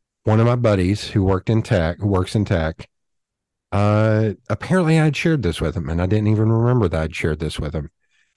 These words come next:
And there's a knock on the door,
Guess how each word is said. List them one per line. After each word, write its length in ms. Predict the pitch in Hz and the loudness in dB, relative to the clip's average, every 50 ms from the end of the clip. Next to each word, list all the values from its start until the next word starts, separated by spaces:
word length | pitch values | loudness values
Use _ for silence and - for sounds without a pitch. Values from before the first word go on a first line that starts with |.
| _ _ _ _ _ - | _ _ _ _ _ -2
And 640 | 104 107 107 107 107 107 107 107 104 92 90 - - _ _ _ - | 0 2 2 4 4 4 2 2 0 0 -4 -10 -16 _ _ _ -4
there's 240 | - 104 98 90 95 | -2 0 0 2 2
a 40 | 92 | 0
knock 240 | 95 90 95 - - | 0 0 0 0 2
on 140 | 120 123 | 2 2
the 80 | 131 131 | 2 2
door, 440 | 117 101 85 85 85 92 120 127 | 2 0 0 0 0 0 -2 -2